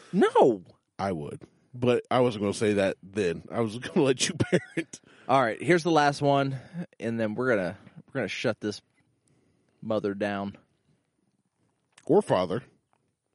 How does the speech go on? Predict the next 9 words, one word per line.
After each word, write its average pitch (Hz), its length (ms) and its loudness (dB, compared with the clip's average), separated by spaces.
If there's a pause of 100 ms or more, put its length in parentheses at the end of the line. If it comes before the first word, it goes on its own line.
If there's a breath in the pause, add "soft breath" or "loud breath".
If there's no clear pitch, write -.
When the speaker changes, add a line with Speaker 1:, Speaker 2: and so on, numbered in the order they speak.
(440)
Speaker 2:
We 113 100 -10
don't 139 180 -4
judge 98 220 -2
here. 92 200 -8 (1000)
Speaker 1:
Well, 85 160 -14
sometimes - 460 -14
we 90 80 -12
do. 78 140 -12 (1300 soft breath)
Um, 135 600 -2